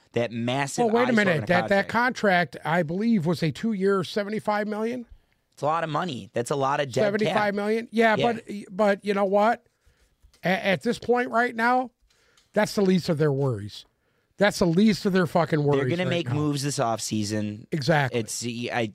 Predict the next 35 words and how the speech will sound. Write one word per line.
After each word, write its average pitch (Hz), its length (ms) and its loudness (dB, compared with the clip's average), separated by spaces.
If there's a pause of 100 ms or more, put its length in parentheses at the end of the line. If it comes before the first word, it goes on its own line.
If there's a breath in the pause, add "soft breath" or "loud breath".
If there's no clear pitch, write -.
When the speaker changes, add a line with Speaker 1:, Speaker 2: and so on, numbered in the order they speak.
Speaker 1:
I 117 160 -2
think 120 240 -6
there's 117 240 -4
a 117 80 -6
scenario 117 460 -4
where 110 100 -2
Jimmy 117 240 -4
Garoppolo 110 420 -2
gets 104 160 -6
bought 107 240 -2
out. 104 160 -2
I 127 160 -2
think 123 220 -8
that's 123 340 -2
where 123 200 -2
if, 120 340 -6
if 123 220 -2
they're 117 160 -2
gonna 123 140 -4
ask 123 360 -4
Max, 117 300 -4 (180)
Max 113 300 -4
Crosby, 110 420 -2
"Do 98 100 -8
you 104 120 -2
wanna 110 240 -4
stay? 117 340 -4
Do 110 80 -10
you 101 80 -4
wanna 104 140 -4
be 101 80 -6
a 107 60 -10
part 110 280 -2
of 113 60 -6
this?" 120 220 -4